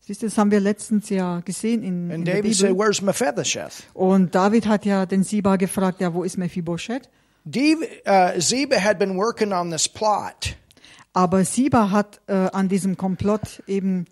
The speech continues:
Speaker 2: to
Speaker 1: gewirkt.
Speaker 2: try to get David to believe that Mephibosheth
Speaker 1: Mhm.
Speaker 2: was in rebellion.
Speaker 1: Mhm. In, mit dem Versuch, äh, dem David nahezubringen oder ihn zu überzeugen, dass Mephibosheth eben, äh,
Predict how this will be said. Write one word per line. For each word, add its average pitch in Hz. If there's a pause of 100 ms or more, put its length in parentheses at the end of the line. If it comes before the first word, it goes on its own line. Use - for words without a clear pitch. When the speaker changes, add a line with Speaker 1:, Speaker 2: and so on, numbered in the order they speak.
(500)
Speaker 2:
to 185
Speaker 1:
gewirkt. 190
Speaker 2:
try 247
to 240
get 208
David 226
to 196
believe 180
that 175
Mephibosheth 180
Speaker 1:
Mhm. 139
Speaker 2:
was 185
in 196
rebellion. 170
Speaker 1:
Mhm. 170 (380)
In, 214
mit 202
dem 202
Versuch, 262 (300)
äh, 190
dem 190
David 208
nahezubringen 214
oder 190
ihn 226
zu 226
überzeugen, 226 (220)
dass 202
Mephibosheth 196
eben, 190
äh, 170